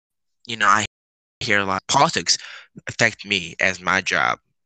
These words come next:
in real world. Um, so politics are mad, not happy. It affects us 'cause right now I'm not getting paid for shit. We're not, we're doing this for free,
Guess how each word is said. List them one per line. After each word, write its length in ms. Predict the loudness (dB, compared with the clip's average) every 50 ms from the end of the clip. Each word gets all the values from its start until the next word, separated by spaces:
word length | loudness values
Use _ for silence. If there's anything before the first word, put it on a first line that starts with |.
| _ _ -12
in 180 | -10 -10 -8
real 220 | -8 -8 -6 -8 -8
world. 320 | -8 -10 -10 -12 -14 -14 -12 -10
Um, 280 | -10 -10 -10 -14 -20 -20 _ -2
so 340 | -2 -2 0 0 -4 -8 -8 -10 _ _ _ _ _ _ _ _ _ _ _ _ _ -2
politics 480 | 2 4 6 6 6 4 2 2 4 2
are 80 | 2 4
mad, 420 | 6 6 6 6 6 4 2 -2 -14 -16 -14 -4
not 180 | 0 2 2 2
happy. 300 | 2 2 0 0 -2 -6 -4
It 60 | -4
affects 300 | -4 -4 -4 -2 -2 -2
us 240 | -4 -2 -6 -8 -8 -8 -10 -14 -14 -14 -16 -14
'cause 180 | -8 -6 -4 0
right 180 | 2 2 4 4
now 160 | 2 2 2 0
I'm 120 | -2 0
not 140 | 0 -2 -2
getting 180 | -2 -8 -10
paid 240 | -6 -6 -6 -6 -6
for 100 | -6 -2
shit. 360 | 0 2 2 2 0 -2 -4 -6 _ _ _
We're 80 | 0 2
not, 180 | 2 4 2 0 -4 _ _ _ 2
we're 100 | 2 4
doing 200 | 4 4 0 2
this 120 | 0 0
for 100 | 0 -2
free, 380 | -4 -2 0 0 0 -2 -4